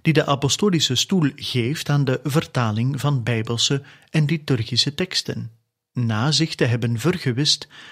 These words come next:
van de legitimiteit van de goedkeuringsprocedure die door de bisschopconferenties is gevolgd.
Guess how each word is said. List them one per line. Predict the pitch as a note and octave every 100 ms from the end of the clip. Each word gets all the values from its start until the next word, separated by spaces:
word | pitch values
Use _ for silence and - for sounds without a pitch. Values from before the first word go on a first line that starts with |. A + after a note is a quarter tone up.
| -
van | - F#3
de | E3
legitimiteit | D#3+ C#3+ C#3 C3+ A#2+ A2+ B2 A#2 D3 - _ _
van | - D#3+
de | D3+
goedkeuringsprocedure | F#3+ F#3 - A#2 A2 - - B2+ A#2+ B2 - - D3 - A#2+ A#2+ - A2+ - - -
die | - D#3
door | C#3 C3 C3 -
de | B2+
bisschopconferenties | C3 A#2+ B2 A2+ - B2 A#2 A2+ A2 - B2+ - - - -
is | - A#2 - -
gevolgd. | - D3+ - - - -